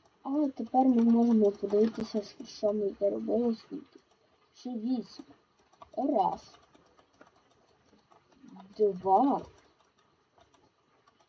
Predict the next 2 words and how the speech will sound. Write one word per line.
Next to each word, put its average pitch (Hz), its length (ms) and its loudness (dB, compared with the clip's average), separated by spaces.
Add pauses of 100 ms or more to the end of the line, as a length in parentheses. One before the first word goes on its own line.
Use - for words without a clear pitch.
(1400)
Три. 262 460 2 (2500)
Чотири. 214 680 -6